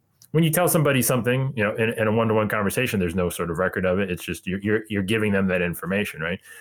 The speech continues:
But when it's just permanently there forever, you, you're gonna maybe, you know, I think that's what we're starting to realize is that the stuff that we're putting out there online is there forever in a lot of cases. Even if you go back and delete it, screenshots, all that fun stuff, right? So people are starting to be more conscious of the fact that one, it lives forever, and two,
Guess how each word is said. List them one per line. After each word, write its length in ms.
But 120
when 120
it's 140
just 260
permanently 440
there 500
forever, 600
you, 140
you're 200
gonna 160
maybe, 400
you 80
know, 80
I 60
think 160
that's 140
what 100
we're 80
starting 240
to 60
realize 320
is 60
that 200
the 60
stuff 220
that 100
we're 100
putting 260
out 220
there 160
online 380
is 180
there 240
forever 720
in 60
a 20
lot 140
of 100
cases. 260
Even 160
if 100
you 60
go 120
back 240
and 80
delete 180
it, 80
screenshots, 580
all 160
that 160
fun 220
stuff, 380
right? 180
So 380
people 180
are 60
starting 220
to 60
be 60
more 140
conscious 420
of 60
the 80
fact 240
that 160
one, 220
it 100
lives 240
forever, 380
and 260
two, 340